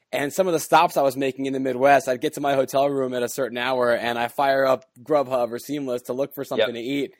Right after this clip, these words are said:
Speaker 1: and it's the one restaurant, the only one that's there in the middle of Indiana or whatever. And it's,
Speaker 2: <laughs>
Speaker 1: it's an hour twenty-five delivery time, and it's like,
Speaker 2: Yeah,
Speaker 1: "Man, I
Speaker 2: depends
Speaker 1: can't
Speaker 2: on
Speaker 1: wait to
Speaker 2: where
Speaker 1: get
Speaker 2: you
Speaker 1: back
Speaker 2: are.
Speaker 1: to New York."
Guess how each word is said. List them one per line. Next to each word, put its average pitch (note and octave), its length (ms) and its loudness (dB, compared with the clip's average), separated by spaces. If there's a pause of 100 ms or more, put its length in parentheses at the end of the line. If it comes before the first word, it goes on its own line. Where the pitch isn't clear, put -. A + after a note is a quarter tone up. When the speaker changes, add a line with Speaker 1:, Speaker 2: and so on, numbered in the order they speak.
(320)
Speaker 1:
and D#3 140 0
it's D#3 120 -6
the E3 140 8
one E3 260 6
restaurant, D3 560 4
the C#3 120 -8
only F3 280 2
one D#3 200 0
that's C#3+ 160 -4
there C3+ 340 2
in B2 100 -6
the C3 60 -6
middle C3+ 260 -4
of B2 120 -6
Indiana B2+ 560 -6
or A#2 160 -2
whatever. A2+ 260 -2
And E3 220 2
it's, E3+ 420 0
Speaker 2:
<laughs> - 160 -20
Speaker 1:
it's D#3+ 140 -2
an D#3 100 -2
hour E3 320 4
twenty-five D#3 640 0
delivery C#3+ 420 -6
time, A2+ 400 -2
and B2 80 -10
it's - 180 -14
like, A#2+ 220 -2
Speaker 2:
Yeah, G2+ 160 4
Speaker 1:
"Man, D#3 380 4
I C3+ 60 -4
Speaker 2:
depends B2+ 120 -2
Speaker 1:
can't D3 80 0
Speaker 2:
on D3 60 0
Speaker 1:
wait D3+ 60 0
to A#2 40 -6
Speaker 2:
where A2+ 120 4
Speaker 1:
get G#2+ 40 4
Speaker 2:
you G#2 60 -6
Speaker 1:
back F#2+ 260 4
Speaker 2:
are. F2+ 60 2
Speaker 1:
to F#2 60 0
New F2+ 60 -4
York." C#3 380 -2